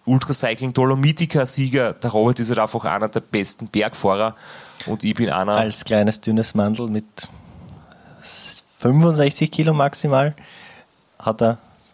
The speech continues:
Speaker 2: seine Vorteile in den Bergen.
Speaker 1: Genau.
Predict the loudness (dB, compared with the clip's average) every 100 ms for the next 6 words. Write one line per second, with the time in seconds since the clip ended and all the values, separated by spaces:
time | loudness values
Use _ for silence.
0 | -18 -8 -2 0 2 0 2 0 2 -2
1 | -2 -2 -2 -6 _ _ _ -14 -4 -2
2 | -2